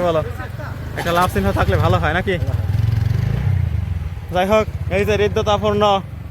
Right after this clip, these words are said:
পরিবেশ, সবাই একই আশা, একই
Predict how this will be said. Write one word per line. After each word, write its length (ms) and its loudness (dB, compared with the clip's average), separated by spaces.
পরিবেশ, 440 0
সবাই 280 4
একই 160 -2
আশা, 220 0
একই 160 -4